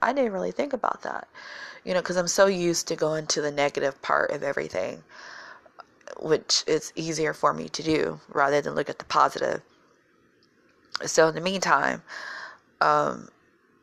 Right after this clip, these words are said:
I chose to wake up happy. I chose to wake up positive and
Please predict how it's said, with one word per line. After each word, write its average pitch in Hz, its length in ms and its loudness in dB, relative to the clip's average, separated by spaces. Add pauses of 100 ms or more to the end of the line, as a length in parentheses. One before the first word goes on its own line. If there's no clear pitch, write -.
(280)
I 151 140 6
chose 160 800 6
to 156 160 -4
wake 143 180 2
up - 140 2
happy. 160 720 0
I 170 60 -8
chose 147 320 2
to - 80 -6
wake - 200 -6
up - 200 -2
positive 160 680 2 (680)
and 156 400 2